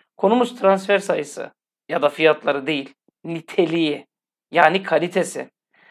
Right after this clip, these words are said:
Tabiri caizse on tane sıradan oyuncu mu alındı, iki üç tane yıldız oyuncu mu alındı? Yani ya da iki üç tane yıldız oyuncu mu alınsa iyiydi türünden bir soru ama tam olarak da bu değil. Tam olarak sorumuz şu.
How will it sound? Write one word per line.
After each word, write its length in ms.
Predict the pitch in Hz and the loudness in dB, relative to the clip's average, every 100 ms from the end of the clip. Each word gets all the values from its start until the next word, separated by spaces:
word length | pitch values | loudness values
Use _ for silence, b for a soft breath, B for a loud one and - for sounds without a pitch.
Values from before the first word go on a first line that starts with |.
| b - | b 4
Tabiri 420 | 175 226 233 202 | 8 8 6 4
caizse 420 | 208 226 220 - | 8 8 4 -4
on 260 | - 233 240 | 4 4 4
tane 300 | 202 175 156 | 2 2 0
sıradan 400 | - 147 147 160 | 0 2 4 2
oyuncu 380 | 151 143 151 | 0 -6 -6
mu 100 | 170 | 4
alındı, 760 | 190 208 226 208 233 233 233 226 | 4 6 0 0 0 2 -2 -4
iki 220 | - - | -8 -10
üç 240 | 208 196 - | -8 -8 -4
tane 220 | 170 147 | -2 -2
yıldız 400 | 143 165 175 190 | -2 -2 -2 0
oyuncu 300 | 196 190 190 | 0 0 -2
mu 100 | 190 | 0
alındı? 600 | 190 185 180 202 202 - _ _ _ _ _ _ _ _ - | 0 0 0 0 0 -8 _ _ _ _ _ _ _ _ -4
Yani 360 | 160 165 160 _ _ | -2 -2 -4 _ _
ya 100 | - | -6
da 80 | 170 | -4
iki 200 | 175 214 | -4 -6
üç 120 | 196 | -4
tane 220 | 202 196 | 0 0
yıldız 260 | 185 185 190 | 0 -4 -2
oyuncu 300 | 196 196 185 | -2 -2 -4
mu 80 | 220 | -2
alınsa 520 | - 196 196 190 - | 0 0 -2 -4 -6
iyiydi 480 | - 190 202 196 165 | -6 -8 -6 -8 -10
türünden 420 | - 160 156 147 | -8 -6 -6 -6
bir 60 | 147 | -6
soru 240 | 185 - | -6 -4
ama 340 | 240 240 - - | -4 -4 -4 6
tam 200 | 302 381 | 6 6
olarak 360 | 302 262 240 | 0 -2 -2
da 120 | 233 180 | -4 -6
bu 100 | 180 | -6
değil. 280 | - - _ _ _ _ _ | -10 -12 _ _ _ _ _
Tam 180 | 220 214 | 2 4
olarak 320 | 175 151 156 | 2 0 -2
sorumuz 440 | - 175 156 180 | 0 2 2 -4
şu. 220 | - - | -8 -10